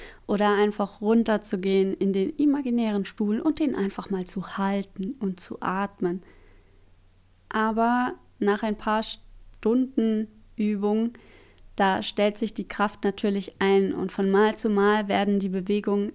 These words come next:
immer besser und sie sind im Kopf. Und vor allem die Namen, diese vielen hundert Namen, die prägen sich auch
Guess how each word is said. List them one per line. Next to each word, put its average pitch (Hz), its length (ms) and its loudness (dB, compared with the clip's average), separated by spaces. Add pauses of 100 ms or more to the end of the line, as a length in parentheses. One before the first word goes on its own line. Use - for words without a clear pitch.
immer 208 260 4
besser 190 500 -4
und 180 140 -4
sie 185 160 -4
sind 202 220 0
im 196 160 -4
Kopf. - 360 -8 (640)
Und 202 140 -2
vor - 220 -4
allem 208 240 0
die 196 120 -4
Namen, 190 800 0 (420)
diese 208 280 0
vielen 240 680 4
hundert 226 440 4
Namen, 196 600 4 (920)
die 208 80 0
prägen 220 400 2
sich 208 300 -4
auch 214 260 -2